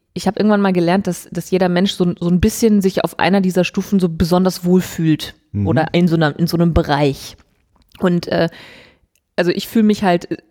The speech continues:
Speaker 1: sehr weit, sehr weit am Ende, so bei, äh, als wer bist du denn hier und, ähm, was ist denn eigentlich so dein, dein Why auf diesem Planeten? Was
Speaker 2: Mhm.
Speaker 1: ist denn deine Berufung? Wa-, in welchem größeren kosmischen Zusammenhang bist du ein Puzzleteil?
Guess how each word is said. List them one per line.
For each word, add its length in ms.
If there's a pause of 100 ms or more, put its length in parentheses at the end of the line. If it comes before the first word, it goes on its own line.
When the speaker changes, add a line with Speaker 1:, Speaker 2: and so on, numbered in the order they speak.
(200)
Speaker 1:
sehr 280
weit, 460 (160)
sehr 180
weit 200
am 80
Ende, 540
so 240
bei, 400
äh, 180
als 180
wer 120
bist 180
du 60
denn 160
hier 520
und, 380
ähm, 240 (220)
was 140
ist 140
denn 120
eigentlich 260
so 80
dein, 300 (180)
dein 260
Why 360
auf 80
diesem 160
Planeten? 720
Was 60
Speaker 2:
Mhm. 80
Speaker 1:
ist 100
denn 100
deine 240
Berufung? 720 (560)
Wa-, 160 (140)
in 180
welchem 400
größeren 640
kosmischen 640
Zusammenhang 640
bist 280
du 220
ein 180
Puzzleteil? 800